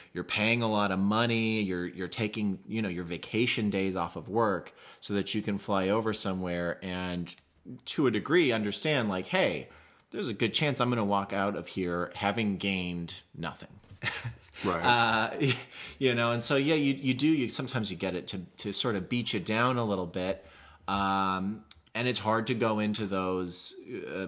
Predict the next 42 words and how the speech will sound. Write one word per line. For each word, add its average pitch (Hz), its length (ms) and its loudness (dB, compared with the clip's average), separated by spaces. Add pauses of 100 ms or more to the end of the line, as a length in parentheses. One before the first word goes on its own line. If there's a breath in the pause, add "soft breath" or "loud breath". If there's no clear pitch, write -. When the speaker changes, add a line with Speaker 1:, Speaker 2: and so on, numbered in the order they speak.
Speaker 1:
pitch - 280 0
meetings 113 300 0
when 110 120 0
you've 101 160 -2
pitched 123 280 -2
a - 20 0
game, 98 640 -2
you 165 100 -2
know, 104 140 0
to 90 80 -6
forty, 101 520 0
fifty 98 360 -4
different 87 320 -6
people 117 340 -2
at 85 80 -4
a 85 40 -4
certain 82 320 -4
point, 95 300 -6
and 87 100 -6
it's 85 160 -4
like, 82 320 -10 (760 loud breath)
"Great. 220 340 6
Speaker 2:
<laughs> - 0 -
Yeah. 131 380 8 (240)
Speaker 1:
Time 202 260 6
Speaker 2:
Yeah. 131 200 6
Speaker 1:
to, 123 80 2
time 208 260 4
to 127 80 2
mount 156 300 4
it 165 100 2
up 190 220 4
and, 131 240 2
and 117 200 4
pitch 170 260 0
it 190 100 -4
to 185 140 4
the 151 100 2
next 175 320 2
guy 107 300 6
who's, 101 440 4
uh, 95 380 4